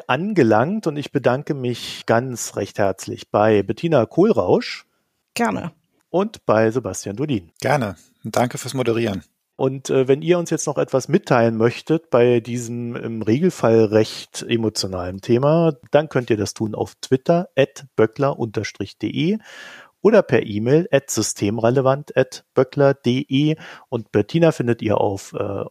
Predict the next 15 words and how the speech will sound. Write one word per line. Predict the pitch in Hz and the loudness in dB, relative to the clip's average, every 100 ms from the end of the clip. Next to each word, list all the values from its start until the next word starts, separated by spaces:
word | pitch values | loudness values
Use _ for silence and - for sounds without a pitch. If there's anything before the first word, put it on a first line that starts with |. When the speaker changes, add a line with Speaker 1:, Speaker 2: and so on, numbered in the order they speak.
| - - | -14 -2
Speaker 1:
Twitter | 143 - 135 135 - | 0 4 4 2 0
als | 101 98 - - - | 2 2 0 -6 -2
at | 156 - - | -2 -2 -6
Bettina | 107 - 110 117 113 | -4 -4 -2 0 0
Kohlrau | - 104 98 101 90 92 - | -2 -2 0 2 2 2 2
eins | 165 214 233 - | 0 0 -4 -8
und | 160 151 | -8 -4
Sebastian | 139 - 98 - - 101 | -4 -2 -4 -4 -4 -4
nennt | 98 95 98 | -4 -8 -8
sich | 107 101 | -10 -6
dort | 110 120 - _ _ - - | -2 -2 -4 _ _ -10 -4
at | 156 - - _ | -4 -4 -20 _
S | 107 98 - - - | -8 -6 -8 -10 -8
Dulin. | 139 135 104 90 82 _ _ - - _ _ - | -6 -4 -6 -10 -16 _ _ -20 -20 _ _ 0
Ja, | 135 | 0